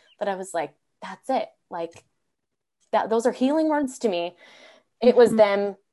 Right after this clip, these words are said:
Speaker 1: listening. And,
Speaker 2: Yeah.
Speaker 1: you know, we don't always,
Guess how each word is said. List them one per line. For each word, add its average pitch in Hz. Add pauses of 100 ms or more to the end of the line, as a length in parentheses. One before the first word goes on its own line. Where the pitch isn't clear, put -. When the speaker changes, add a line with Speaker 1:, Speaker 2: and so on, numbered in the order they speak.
(120)
Speaker 1:
listening. - (440)
And, 185
Speaker 2:
Yeah. 208 (380)
Speaker 1:
you 202
know, 180
we 185
don't 196 (220)
always, 180